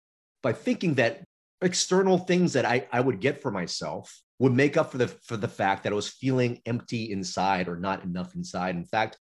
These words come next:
that was probably the seed for my later illness, because chasing that success, you know, the Dalai Lama has a very interesting quote when he said what he found most interesting about humanity. He said, "Man," because he would sacrifice his health in order to make money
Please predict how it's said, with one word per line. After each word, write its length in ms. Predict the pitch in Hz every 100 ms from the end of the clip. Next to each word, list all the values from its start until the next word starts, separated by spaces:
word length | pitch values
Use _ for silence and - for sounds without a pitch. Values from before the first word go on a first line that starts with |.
| _ -
that 160 | 120
was 140 | 165 -
probably 480 | - 127 123 120
the 80 | 110
seed 600 | 92 - 139 131 98 90
for 120 | -
my 100 | 95
later 320 | 90 98 98 95
illness, 580 | 107 101 - - - - _ _
because 380 | 120 127 110 - - _
chasing 440 | - 165 180 170
that 160 | 139 127
success, 400 | 117 - 120 -
you 80 | 139
know, 100 | 139
the 140 | 123
Dalai 340 | 123 143 185 185
Lama 300 | 147 143 131
has 320 | 117 113 107
a 60 |
very 300 | 101 120 120
interesting 400 | 113 - 113 104
quote 340 | 95 104 92 90 _ _
when 100 | -
he 60 | 113
said 280 | - 110 90
what 140 | 120 135
he 60 |
found 280 | 135 123 113
most 300 | 117 123 -
interesting 420 | 113 113 - 104
about 260 | 95 90 87
humanity. 520 | 92 85 85 78 76
He 80 | 101
said, 220 | 90 92
"Man," 440 | 95 98 95 78 - _ _ _
because 280 | - 120 113
he 100 | 135
would 140 | 131 98
sacrifice 600 | - 135 139 - 131 123
his 200 | 98 -
health 320 | 110 120 -
in 100 | -
order 220 | 101 101
to 140 | 101 92
make 180 | 90 87
money 400 | 92 95 73